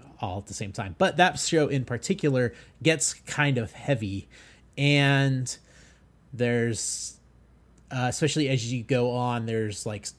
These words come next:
episodes that are very, um, singular, almost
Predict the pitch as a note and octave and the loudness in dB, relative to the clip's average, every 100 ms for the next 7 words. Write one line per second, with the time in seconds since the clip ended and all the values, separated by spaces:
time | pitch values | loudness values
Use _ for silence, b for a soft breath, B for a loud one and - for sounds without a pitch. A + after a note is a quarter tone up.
0 | - C#3 C3 C#3+ A#2+ G#2 A2+ A2 A#2+ B2 | -8 -2 0 0 0 -2 -4 -2 2 2
1 | A#2 A#2 A2 A2 G#2+ G2+ - _ _ b | 2 0 0 -2 -2 -6 -10 _ _ b
2 | b b B2 A2 G#2 G#2 - C3+ A2+ A2+ | b b -10 -6 -6 -4 0 0 2 2
3 | A2+ A2 G#2+ A2 B2+ C3 B2 A2 - - | 2 2 0 0 0 0 0 -2 -6 -10